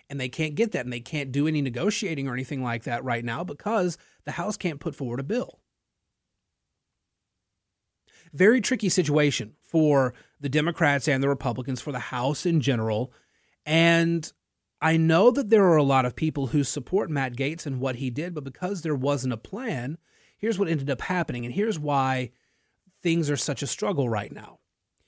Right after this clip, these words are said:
See, Matt Gaetz did not have a plan. He goes, he, he gets this, uh, motion to vacate together. All the Democrats side with him. And then he immediately turns around and says, "You know what? I think I'd like Jim Jordan to be the speaker." And who's running for speaker at that moment? Jim Jordan.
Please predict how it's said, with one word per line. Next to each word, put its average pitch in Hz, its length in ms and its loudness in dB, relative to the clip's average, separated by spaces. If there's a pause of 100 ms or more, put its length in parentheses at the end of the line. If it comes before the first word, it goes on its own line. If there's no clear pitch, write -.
(240)
See, 208 180 0
Matt 220 260 2
Gaetz 190 300 2
did 170 160 2
not 156 220 2
have 139 180 0
a 131 60 0
plan. 110 420 -6
He 139 120 -8
goes, 180 420 2
he, 139 280 -4
he 165 140 -6
gets 180 320 -2
this, 170 320 -2 (100)
uh, 139 200 2
motion 165 360 2
to 180 60 0
vacate 147 420 0
together. 131 380 -2
All 135 200 0
the 160 80 -2
Democrats 139 540 -2
side 110 340 -2
with 113 160 -4
him. 107 260 -6 (560)
And 160 140 0
then 170 100 2
he 170 120 -4
immediately 214 380 -2
turns 202 300 -2
around 185 80 0
and 175 80 -2
says, 175 180 0
"You 247 60 4
know 349 100 4
what? 349 120 4
I 370 80 6
think 370 180 0
I'd 202 140 2
like 127 180 -2
Jim 143 220 -2
Jordan 127 260 2
to 123 80 -2
be 123 100 0
the 117 100 -4
speaker." 110 460 -10 (120)
And 147 260 -4 (240)
who's 240 260 4
running 269 260 2
for 277 140 -4
speaker 294 320 -4
at 285 80 -4
that 294 160 0
moment? 294 300 -2
Jim 170 280 2
Jordan. 127 380 2